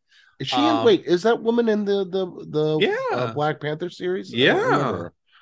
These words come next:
Speaker 2: Yeah,
Speaker 1: Wait,
Speaker 2: she's
Speaker 1: is she,
Speaker 2: in
Speaker 1: is she the prominent one in
Speaker 2: in the
Speaker 1: two?
Speaker 2: first one. She's not
Speaker 1: No.
Speaker 2: Okoye. She's the other one. There's
Speaker 1: Right.
Speaker 2: always, they
Speaker 1: They,
Speaker 2: show
Speaker 1: they,
Speaker 2: two.
Speaker 1: yeah, the, the other one in, in Wakanda Forever kinda has a,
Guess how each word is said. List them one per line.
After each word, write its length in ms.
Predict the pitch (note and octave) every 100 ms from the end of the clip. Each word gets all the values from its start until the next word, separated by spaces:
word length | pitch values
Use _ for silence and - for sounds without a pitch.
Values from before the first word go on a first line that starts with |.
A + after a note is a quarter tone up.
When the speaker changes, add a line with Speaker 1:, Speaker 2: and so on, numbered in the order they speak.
| -
Speaker 2:
Yeah, 120 | -
Speaker 1:
Wait, 120 | F3 C3+
Speaker 2:
she's 80 |
Speaker 1:
is 60 | C#3
she, 200 | - B3
Speaker 2:
in 60 | B2+
Speaker 1:
is 100 | F#3
she 180 | - A#3+
the 100 | A3+
prominent 480 | - E3+ F#3+ G3+
one 300 | G3 G3 G3
in 560 | G3 E3+ E3 D#3+ D#3+ D#3 _
Speaker 2:
in 140 | D3+ D3+
the 60 |
Speaker 1:
two? 60 | D#3
Speaker 2:
first 280 | C#3 - -
one. 240 | F#2+ E2+ _ _ _ _ _ _ -
She's 260 | - D#3+
not 200 | E3+ F#3
Speaker 1:
No. 80 | F3
Speaker 2:
Okoye. 680 | - G3+ E3+ C#3 G#2 F#2 - _ _
She's 360 | - F3 D3
the 180 | A#2 B2+
other 340 | B2 G#2+ F#2+ F#2
one. 300 | - - - _ _ _ _ _ _
There's 180 | C#3+ C#3+
Speaker 1:
Right. 80 | C#3+
Speaker 2:
always, 220 | D3+ D3+
they 160 | D3+
Speaker 1:
They, 100 | D3+
Speaker 2:
show 80 | D3+
Speaker 1:
they, 160 | D3+ D3
Speaker 2:
two. 200 | C#3 - _ _
Speaker 1:
yeah, 260 | D#3+ D#3+ C3+
the, 200 | B2+ C3+ D3
the 200 | C#3 D3
other 180 | E3 F3
one 180 | E3+ D3+
in, 140 | C3+
in 400 | C3 C3 B2+ B2
Wakanda 420 | A#2+ A#2+ C#3+ C3+ A#2
Forever 320 | A#2+ B2 G#2+
kinda 260 | - G#2
has 200 | G#2 G#2+
a, 100 | G2+